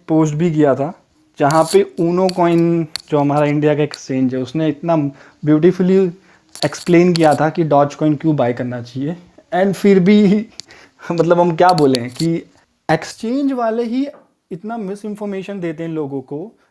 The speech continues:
just because उसकी popularity इतनी है and लोग ये नाम सुन के ही आके खरीदेंगे हमारे exchange पे, तो वो कुछ भी promote करते हैं।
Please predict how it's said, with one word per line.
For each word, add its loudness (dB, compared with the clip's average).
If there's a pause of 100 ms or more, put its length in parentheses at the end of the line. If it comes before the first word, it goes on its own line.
(120)
just -4
because -6
उसकी -12
popularity -10
इतनी -10
है -12 (360)
and -6
लोग -6
ये -8
नाम -8
सुन -14
के -10
ही -6
आके -10
खरीदेंगे -10
हमारे -10
exchange -18
पे, -16 (400)
तो -2
वो -4
कुछ -10
भी -6
promote -10
करते -18
हैं। -20